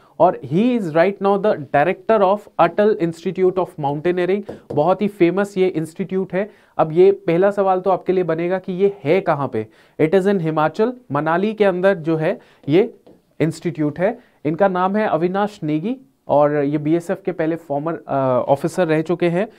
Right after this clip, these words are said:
Now इनको, अ, इस तरीके का पोजीशन इसीलिए मिला है because he is a certified mountaineer, paraglider, skier। अ, उसके बाद इन्होंने बहुत सारे एडवांस कोर्सेज किए हैं, एडवेंचर,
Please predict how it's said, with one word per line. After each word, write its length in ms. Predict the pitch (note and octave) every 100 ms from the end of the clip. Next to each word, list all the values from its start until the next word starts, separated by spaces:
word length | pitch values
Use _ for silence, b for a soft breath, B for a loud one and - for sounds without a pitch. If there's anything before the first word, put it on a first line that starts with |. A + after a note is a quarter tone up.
| B B B B B -
Now 280 | F#3+ B3+ -
इनको, 480 | G3 F#3+ B3+ C4 C4
अ, 440 | - E3+ E3+ E3 D#3
इस 220 | G#3 -
तरीके 360 | G#3 G3+ G#3+ A3
का 100 | F#3+
पोजीशन 460 | F3+ F#3 F#3+ G3+
इसीलिए 320 | F3 G3 F#3+
मिला 220 | F3+ E3+ E3+
है 200 | G3+ A3
because 300 | F#3+ F#3 E3
he 160 | F#3
is 60 | F#3
a 80 | F#3
certified 640 | E3 D#3+ F#3 F#3+ F#3+ G3+ b b b b -
mountaineer, 560 | D#3 F3+ G#3 G3 G3+ G#3 -
paraglider, 600 | D#3+ F#3+ F3+ F3+ F3 F#3+ -
skier। 400 | - D#3+ F3 F#3+ G#3 b b b C3
अ, 360 | D3 D3+ D3+ - F3
उसके 240 | - G#3
बाद 340 | F#3 F#3+ G3 -
इन्होंने 300 | F3 G3 G3
बहुत 320 | D3 D#3+ G3
सारे 220 | G3+ F#3+
एडवांस 360 | D#3+ D3+ E3 F3+
कोर्सेज 420 | - E3 E3 F#3+
किए 160 | - F3+
हैं, 260 | F3+ F3
एडवेंचर, 460 | C#3+ C#3+ D3+ D3+